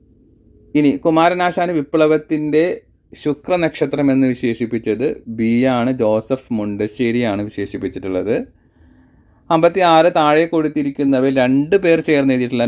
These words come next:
നോവൽ അമാവാസിയാണ്. അമാവാസി രണ്ട് പേരാണ്, മാധവിക്കുട്ടി അതുപോലെ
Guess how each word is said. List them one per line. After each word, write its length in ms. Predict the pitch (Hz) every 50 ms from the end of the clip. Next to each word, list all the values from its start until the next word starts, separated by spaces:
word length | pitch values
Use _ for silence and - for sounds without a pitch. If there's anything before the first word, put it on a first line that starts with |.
| 113 110
നോവൽ 360 | 104 101 101 98 110 135 165 - - 113
അമാവാസിയാണ്. 840 | 110 113 110 110 113 113 120 117 120 120 - - 123 107 92 87 - - _ -
അമാവാസി 280 | - 117 117 117 - 147 131
രണ്ട് 180 | 123 120 117 131 131
പേരാണ്, 340 | 135 127 120 110 104 98 98 101 104
മാധവിക്കുട്ടി 680 | 101 104 107 104 110 110 - - 113 - - 120 113 120 - - - - -
അതുപോലെ 320 | 110 110 104 104 104 113